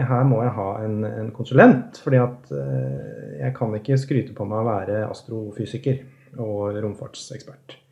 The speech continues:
Og så hadde jeg sett tilfeldigvis på Twitter, eh,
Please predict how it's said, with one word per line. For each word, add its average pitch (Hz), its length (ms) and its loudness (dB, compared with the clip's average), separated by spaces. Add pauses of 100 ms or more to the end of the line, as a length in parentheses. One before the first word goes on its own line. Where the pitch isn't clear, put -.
(560)
Og 135 80 4
så 175 80 8
hadde 160 160 10
jeg 147 160 4
sett - 400 4
tilfeldigvis 190 640 6
på 196 160 -4
Twitter, 285 400 0 (160)
eh, 185 260 0